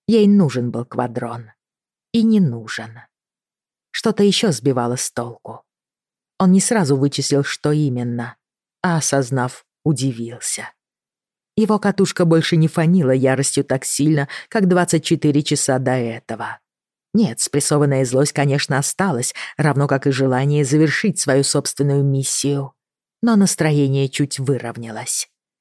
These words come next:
Конечно, всё дело в том, что он отвлёкся на Джейн, на продумывание заданий для неё, на её реакции. Чем бы ни руководствовался Ларден, отправляя сюда Капрала,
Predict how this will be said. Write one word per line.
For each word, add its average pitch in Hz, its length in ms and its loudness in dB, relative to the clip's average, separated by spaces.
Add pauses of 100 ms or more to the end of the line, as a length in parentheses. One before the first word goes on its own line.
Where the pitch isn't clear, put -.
(340)
Конечно, 135 480 -2
всё 147 180 0
дело 143 220 4
в 147 60 -4
том, 151 180 0
что - 180 -2
он 151 80 2
отвлёкся 147 440 0
на 180 140 0
Джейн, 165 460 -2 (260)
на 160 100 0
продумывание 156 640 2
заданий 170 560 0
для 131 140 0
неё, 131 460 -2 (200)
на 160 100 2
её 156 340 2
реакции. 147 880 -2 (560)
Чем 214 160 6
бы 160 80 6
ни 147 80 4
руководствовался 190 960 2
Ларден, 196 440 4 (200)
отправляя 185 540 2
сюда 170 300 2
Капрала, 165 640 -2